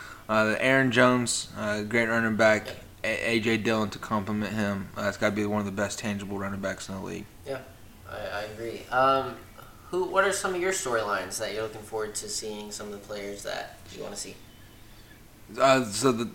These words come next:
Speaker 1: the top three quarterbacks in the N F L. It's being debated every week, it feels like. So I'm really interested to see who takes that bigger leap next year, this, uh, this upcoming year, uh, and Josh Allen or, uh, Joe Burrow.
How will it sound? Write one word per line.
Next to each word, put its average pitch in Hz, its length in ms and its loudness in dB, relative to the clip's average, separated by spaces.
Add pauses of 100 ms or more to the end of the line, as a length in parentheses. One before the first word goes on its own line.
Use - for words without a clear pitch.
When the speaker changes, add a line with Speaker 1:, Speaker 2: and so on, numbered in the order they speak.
Speaker 1:
the 120 100 4
top - 340 2
three 123 140 4
quarterbacks 110 520 2
in 107 40 -8
the 98 60 -8
N 98 100 -8
F - 140 -12
L. 104 220 -6 (280)
It's - 300 -8
being 117 400 0
debated 113 440 2
every 117 220 4
week, 120 260 4
it 113 120 2
feels 123 260 2
like. 123 220 6 (800)
So 135 140 6
I'm 139 100 6
really 139 200 8
interested 131 460 4
to 113 80 0
see 120 280 6
who 120 120 6
takes 110 240 4
that 104 220 2
bigger 113 260 0
leap 110 220 0
next - 280 -4
year, 123 220 4 (540)
this, 120 240 2
uh, 120 200 4
this 117 160 0
upcoming 120 420 2
year, 123 200 2 (960)
uh, 110 240 8
and 107 220 2
Josh 104 340 2
Allen 107 460 4
or, 107 600 -4 (600)
uh, 95 200 -6
Joe 104 200 -6
Burrow. - 300 -6